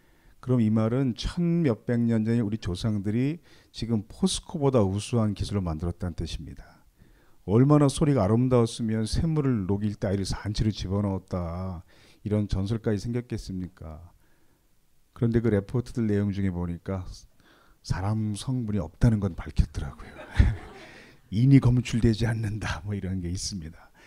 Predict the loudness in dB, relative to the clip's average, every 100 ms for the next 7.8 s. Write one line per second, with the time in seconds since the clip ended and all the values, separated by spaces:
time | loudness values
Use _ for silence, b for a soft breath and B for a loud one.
0 | B B B B -20 _ 6 8 8 4
1 | 6 6 6 4 4 4 2 2 0 2
2 | 2 6 6 6 6 4 2 -2 0 0
3 | 0 0 -2 -2 -2 0 -2 0 -2 -2
4 | -4 -4 -4 -4 -4 -4 -6 -10 -14 -16
5 | -20 -20 B B B B B -2 2 4
6 | 4 2 0 0 0 0 -2 -4 -8 -4
7 | -4 -2 -6 -8 -12 -14 -18